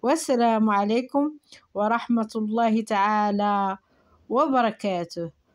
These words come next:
قدم إليكم هذا الفيديو من طرف عالم بهيجة دين ودنيا. أتمنى أن يعجبكم. إذا عجبكم لا تنسوا اللايك والاشتراك وتفعيل الجرس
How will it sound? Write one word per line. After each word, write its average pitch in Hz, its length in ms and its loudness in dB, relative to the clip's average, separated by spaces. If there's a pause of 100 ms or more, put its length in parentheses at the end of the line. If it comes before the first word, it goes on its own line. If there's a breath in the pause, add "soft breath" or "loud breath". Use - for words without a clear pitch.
(180)
قدم 320 340 2
إليكم 285 640 2
هذا 285 380 4
الفيديو 262 520 2
من 240 240 4
طرف 277 380 0
عالم 277 480 4
بهيجة 262 640 2 (380 soft breath)
دين 247 680 4 (220)
ودنيا. 233 600 2 (300 soft breath)
أتمنى 285 560 2
أن 233 420 2
يعجبكم. 226 1040 -2 (440 loud breath)
إذا 208 160 0
عجبكم 311 540 2 (160)
لا 254 120 4
تنسوا 254 440 0
اللايك 294 460 0
والاشتراك 254 840 0
وتفعيل 262 640 0
الجرس 233 600 0